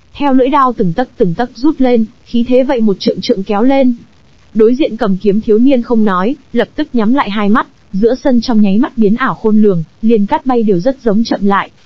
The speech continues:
hoàn toàn khác biệt ý cảnh xen lẫn, đao kiếm thành thù ràng buộc lẫn nhau cầm. Ken két, dưới người của hai người lôi đài truyền đến không chịu nổi gánh nặng thanh âm,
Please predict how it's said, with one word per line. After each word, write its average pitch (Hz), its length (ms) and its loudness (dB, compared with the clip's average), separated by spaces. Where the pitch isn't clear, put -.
hoàn 202 280 -2
toàn 190 180 -2
khác 294 200 -6
biệt 247 140 0
ý 214 140 -6
cảnh 196 240 -4
xen 202 220 -2
lẫn, 208 220 0
đao 220 180 0
kiếm 214 260 -2
thành 240 200 -2
thù 190 180 0
ràng 175 280 -2
buộc 180 180 -2
lẫn 202 200 0
nhau 254 240 0
cầm. 165 300 -2
Ken 240 240 0
két, 285 220 -2
dưới 208 220 2
người 262 220 0
của 185 140 -4
hai 202 220 -2
người 202 180 2
lôi 220 200 4
đài 208 160 0
truyền 190 240 0
đến 180 200 0
không 247 180 -2
chịu - 160 -6
nổi 196 220 0
gánh 185 180 0
nặng 262 160 -2
thanh 247 200 0
âm, 233 280 0